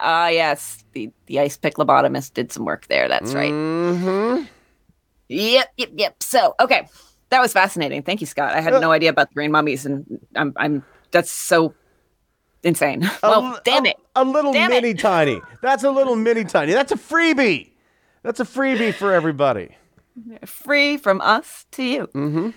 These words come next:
Speaker 1: All right. So, uh, Jane Toppin, I had said that the state thought it was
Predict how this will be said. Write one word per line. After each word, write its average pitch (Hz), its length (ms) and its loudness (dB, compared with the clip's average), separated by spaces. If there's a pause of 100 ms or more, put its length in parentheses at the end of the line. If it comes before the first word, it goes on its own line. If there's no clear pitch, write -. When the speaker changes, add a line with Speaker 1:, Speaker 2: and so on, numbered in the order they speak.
(760)
Speaker 1:
All 196 200 2
right. 160 260 0
So, 156 460 -2
uh, 165 340 2 (180)
Jane 285 680 0
Toppin, 233 760 0 (1400)
I 226 100 4
had 240 140 0
said 240 220 0
that 220 80 -10
the 214 60 -8
state 247 360 0
thought 226 160 4
it - 20 0
was 185 160 2